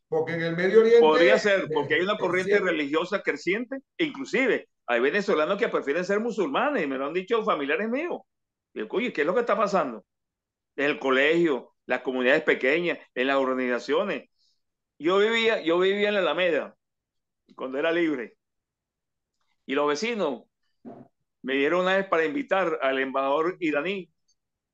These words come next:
Speaker 2: a una reunión en, en un, en una casa de, de ellos, pues. Yo le dije, "Mire, es mejor que dejen esas personas tranquilas, porque ellos son muy extraños y no son muy dados a familiarizarse. Ellos son muy cerrados".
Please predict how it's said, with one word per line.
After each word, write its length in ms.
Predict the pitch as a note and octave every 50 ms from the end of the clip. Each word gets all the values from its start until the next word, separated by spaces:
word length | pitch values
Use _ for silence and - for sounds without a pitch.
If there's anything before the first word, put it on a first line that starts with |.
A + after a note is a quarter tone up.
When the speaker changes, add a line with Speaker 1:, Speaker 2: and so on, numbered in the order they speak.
| _ -
Speaker 2:
a 100 | - B2
una 200 | C3 C#3+ D#3+ E3+
reunión 580 | E3+ D#3 C#3 C3+ D3 F3 F3+ F#3 F3 D3+ - _ _ _ _ _
en, 280 | - A#2+ A#2 A2+ A2 -
en 180 | - G#2+ G#2 G#2+
un, 220 | A#2+ B2+ C3 -
en 100 | - A2+
una 220 | A2 B2 C#3+ C#3+ C#3+
casa 300 | D3+ D3 D3 - D#3 C3+
de, 260 | A#2+ A2+ G2+ F#2 - _ _ _
de 160 | G2+ A2 B2
ellos, 200 | C3+ B2 A2 G2 F#2+
pues. 140 | B2 B2+ - _ _ _ _ _ _ _ _ _ _ _ _ _ _ _ _ _
Yo 200 | - D#3+ D#3 D3+
le 100 | C3 B2+
dije, 200 | C3+ D3+ E3 D3 -
"Mire, 380 | D3+ C3 A#2 G#2 A#2+ A#2 A#2+
es 80 | C3+ D3
mejor 200 | E3+ F3 F#3 F3
que 100 | F3+ F3+
dejen 240 | F3 F3 F3 F3 F3+
esas 180 | E3+ F3 E3+
personas 280 | C#3+ D3+ C3 C3 D#3+ D#3+
tranquilas, 360 | D#3+ D3+ C#3+ C3+ E3+ E3 D#3
porque 160 | B2+ C3 C#3
ellos 80 | C#3+ C#3+
son 200 | E3 D#3+ D#3+ D#3+
muy 160 | D#3+ E3+ F3
extraños 560 | D#3+ D3+ - - D3+ D#3 D#3 D#3 D#3+ D#3+ D#3
y 80 | C#3+ C3
no 120 | C3 C#3
son 320 | C3+ - D3+ D3+ D3+ D3 D3
muy 360 | D3+ D#3 D#3+ E3 E3+ E3+ - _ _ _ _ _ _ _ _
dados 440 | - C#3 B2 D3+ D#3 D#3+ E3 E3+ E3+ E3
a 220 | D3 C3 A2+ - _ _ _ _
familiarizarse. 1160 | - - - D3 C#3+ C#3+ C#3 C3+ C3 B2 B2+ B2 A2 - D3+ C#3+ C#3 B2+ - - - - _ _ _ _ _ _ _ _ _ _ _ _ _ -
Ellos 160 | - B2 B2+
son 140 | D3+ E3 E3
muy 120 | E3+ E3+
cerrados". 760 | E3+ F3 E3+ D3 C#3 C3+ C3+ A2+ G#2 - - - - _ _